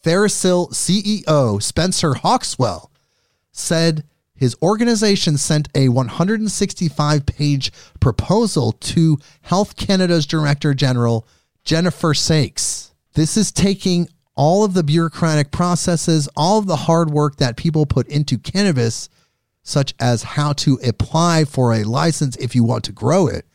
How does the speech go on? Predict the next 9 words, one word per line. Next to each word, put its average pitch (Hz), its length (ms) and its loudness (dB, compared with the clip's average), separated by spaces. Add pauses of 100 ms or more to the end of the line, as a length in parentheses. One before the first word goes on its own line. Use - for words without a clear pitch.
(420)
and 127 220 -2
just 214 380 0
making 185 420 2
it 143 280 0
the 123 120 2
exact 156 680 -2 (160)
same 117 520 0 (280)
for 90 140 -8
psilocybin," 104 960 0